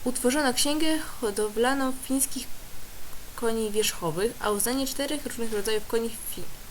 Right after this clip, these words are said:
konia fińskiego sprawiło, że dzisiaj rasa ta liczy sobie około dwadzieścia tysięcy zwierząt.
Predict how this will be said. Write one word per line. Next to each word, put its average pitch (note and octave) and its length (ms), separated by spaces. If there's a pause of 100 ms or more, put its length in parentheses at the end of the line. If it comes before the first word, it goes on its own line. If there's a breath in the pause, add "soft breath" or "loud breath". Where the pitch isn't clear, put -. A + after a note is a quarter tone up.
(160)
konia A3+ 260
fińskiego F#3+ 420
sprawiło, A3 360
że B3 120
dzisiaj G3+ 300
rasa A#3 220
ta G#3 60
liczy A3+ 200
sobie G#3+ 240
około G#3+ 280 (260)
dwadzieścia A3 480
tysięcy G3 440
zwierząt. D#3 360